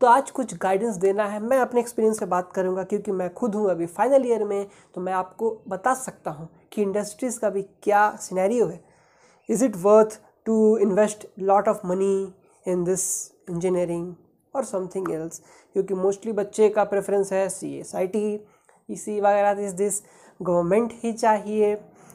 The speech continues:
कोई कोई का रैंक बहुत अच्छा नहीं है, बहुत मतलब लो है, फिर भी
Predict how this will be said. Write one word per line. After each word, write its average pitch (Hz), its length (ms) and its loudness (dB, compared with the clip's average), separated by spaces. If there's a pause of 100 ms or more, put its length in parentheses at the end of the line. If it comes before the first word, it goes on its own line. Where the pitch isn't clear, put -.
(160)
कोई 226 180 8
कोई 233 160 2
का 226 120 4
रैंक 220 240 2 (160)
बहुत 220 480 -2 (100)
अच्छा 208 300 -4
नहीं 226 320 0
है, 208 220 -4 (400)
बहुत 214 460 4 (120)
मतलब 208 280 0
लो 202 200 6
है, 165 220 -4 (180)
फिर 226 160 0
भी 262 200 2